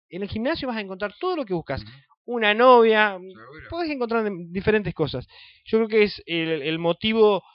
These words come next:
Speaker 1: para hacer algo por Concordia, acompañar a la gente. Y bueno, César es una muestra fiel de que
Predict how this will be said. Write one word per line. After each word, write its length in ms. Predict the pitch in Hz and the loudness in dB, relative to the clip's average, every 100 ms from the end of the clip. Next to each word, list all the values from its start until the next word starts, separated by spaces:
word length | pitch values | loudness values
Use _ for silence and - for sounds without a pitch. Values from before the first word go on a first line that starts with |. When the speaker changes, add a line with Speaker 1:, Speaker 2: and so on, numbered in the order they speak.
| _ _ | _ _
Speaker 1:
para 180 | 151 160 | -6 -4
hacer 220 | 160 180 | -4 -2
algo 240 | 175 170 156 | -2 -2 -8
por 120 | 143 | -12
Concordia, 760 | 135 131 185 196 190 175 170 - _ _ | -12 -8 -2 0 0 0 0 -4 _ _
acompañar 580 | 147 151 143 147 165 175 | -8 -8 -4 -4 -2 -2
a 60 | |
la 80 | 156 | -2
gente. 260 | 139 202 208 | -6 -10 -6
Y 20 | |
bueno, 180 | 185 165 | -8 -8
César 320 | 180 170 185 | -12 -10 -8
es 160 | 165 - | -8 -12
una 160 | 156 147 | -14 -12
muestra 320 | 165 160 147 | -12 -12 -12
fiel 260 | 160 170 175 | -10 -8 -8
de 140 | 156 | -10
que 240 | 147 139 | -10 -12